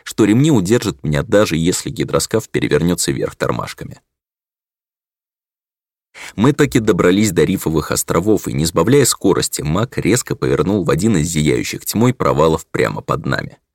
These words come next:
«Мать твою!» воскликнул я, прикрыв глаза.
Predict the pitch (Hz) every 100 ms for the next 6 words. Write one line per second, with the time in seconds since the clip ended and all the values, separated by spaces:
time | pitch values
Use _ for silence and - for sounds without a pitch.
0 | _ _ _ _ 95 117 185 226 220 -
1 | 113 107 87 76 - _ _ _ _ -
2 | 69 - 67 67 73 90 131 - - 82
3 | 69 76 73 -